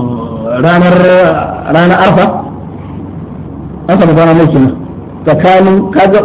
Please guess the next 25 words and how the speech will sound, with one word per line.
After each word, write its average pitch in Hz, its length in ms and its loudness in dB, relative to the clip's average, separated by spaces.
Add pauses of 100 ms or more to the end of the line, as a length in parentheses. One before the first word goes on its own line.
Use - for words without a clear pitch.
ka - 160 0
ce 202 160 2
biyu 160 280 4
ga 170 100 4 (120)
watan 147 160 2
Shawwal, 135 320 2 (500)
tunda 190 200 2
ranar 185 340 4
al-, 202 160 4
ranar 180 380 4
sallah 202 200 4
ba 175 140 4 (840)
a 170 60 2
azumi, 143 340 2
kaga 196 240 4
Shawwal 165 340 4 (340)
ashirin 165 400 2
da 170 80 4
takwas 151 280 2
ya 139 100 4
wuce, 143 240 0 (500)
ko 165 60 0
ashirin 147 280 2
da 135 60 2
tara. 131 240 0